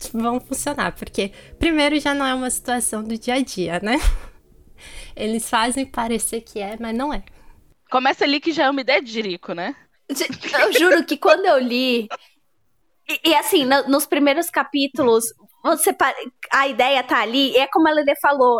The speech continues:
Speaker 3: eles tentam passar que é uma ideia normal, quem nunca? Mas você fica tipo, "Gente, vocês tão falando sério que é normal? Isso aqui não é normal,
Speaker 2: Não.
Speaker 3: não."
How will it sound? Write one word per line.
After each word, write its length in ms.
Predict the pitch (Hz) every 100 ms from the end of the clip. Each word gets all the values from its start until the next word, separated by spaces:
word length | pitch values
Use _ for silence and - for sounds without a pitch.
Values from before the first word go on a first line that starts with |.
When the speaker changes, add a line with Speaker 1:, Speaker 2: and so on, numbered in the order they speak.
| 214
Speaker 3:
eles 300 | 254 277 - 220 226 _
tentam 360 | 427 554 554 508
passar 380 | 330 330 349 -
que 100 | 349
é 60 |
uma 140 | 339 339
ideia 280 | 269 294 539 _ _ _ -
normal, 800 | 320 285 403 679 254 269 254 247
quem 220 | - 269
nunca? 400 | 571 392 302 247 - - -
Mas 200 | 370 480
você 280 | 523 508 539
fica 300 | 508 480 508
tipo, 340 | 508 - 427 - _ _ _ _ _ -
"Gente, 400 | 262 427 359 -
vocês 160 | 262 302
tão 160 | 494 523
falando 380 | 571 466 262
sério 400 | 247 - 254 233
que 80 | -
é 80 | 277
normal? 300 | 247 233 240
Isso 160 | 247 339
aqui 200 | - 240
não 100 | 233
é 60 |
normal, 460 | 226 214 - 254 285
Speaker 2:
Não. 360 | 622 622 415 440
Speaker 3:
não." 340 | - -